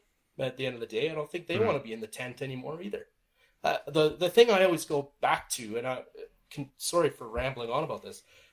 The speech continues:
Speaker 1: the thing I always go back to is, if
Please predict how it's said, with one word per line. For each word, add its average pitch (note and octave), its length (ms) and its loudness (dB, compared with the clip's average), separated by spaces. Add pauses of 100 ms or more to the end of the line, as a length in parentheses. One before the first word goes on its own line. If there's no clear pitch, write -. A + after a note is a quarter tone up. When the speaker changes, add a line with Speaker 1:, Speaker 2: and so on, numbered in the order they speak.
(140)
Speaker 1:
the G3 100 2
thing G#3 80 6
I F3+ 80 4
always D#3+ 220 0
go C#3+ 120 0
back C3+ 280 2
to C3+ 100 -8
is, B2+ 260 -10 (880)
if - 440 0